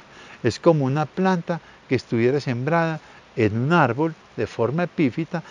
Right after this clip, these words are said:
de forma natural. Esa es la laja. Las condiciones cuando siempre vamos a sembrar en lajas, en palitos, lo que sea, deben ser plantas que deben quedar muy bien amarradas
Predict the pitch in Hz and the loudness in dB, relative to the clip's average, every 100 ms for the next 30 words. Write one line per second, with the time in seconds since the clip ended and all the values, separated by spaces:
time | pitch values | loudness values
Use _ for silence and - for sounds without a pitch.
0 | - - 117 98 98 90 101 120 120 147 | -20 -8 -2 -2 -2 -2 -4 -4 -6 -8
1 | 143 - - - - - - - - - | -8 -14 -20 -20 -20 -20 -20 -20 -20 -20
2 | - - - - - - 175 180 175 160 | -20 -20 -20 -20 -20 4 4 6 4 4
3 | 120 87 - - - - 151 139 - 180 | 2 -2 -10 -18 -20 -4 0 0 2 2
4 | 165 147 202 220 - 170 151 139 - 196 | 2 2 0 0 -2 -2 0 -2 2 0
5 | 180 214 202 202 175 - 131 135 143 104 | 2 0 2 2 0 0 -4 0 4 4
6 | - - - - 175 185 175 170 151 160 | 0 -16 -20 4 4 6 4 2 2 0
7 | 151 160 - 160 147 135 151 156 - 147 | -4 -4 0 2 2 0 -2 -2 -2 -2
8 | 139 135 - - - 131 135 165 160 - | -2 -4 -12 -20 -8 0 0 0 -6 -4
9 | 175 170 - 143 - 110 131 147 135 123 | -2 -2 -2 -6 0 2 4 0 0 0
10 | 120 - - - 117 131 165 196 190 - | 0 -4 -20 -8 -2 4 4 4 2 -6
11 | - 131 123 139 147 147 131 127 107 87 | -16 -8 0 2 2 0 -2 -2 -2 -6
12 | - - | -12 -20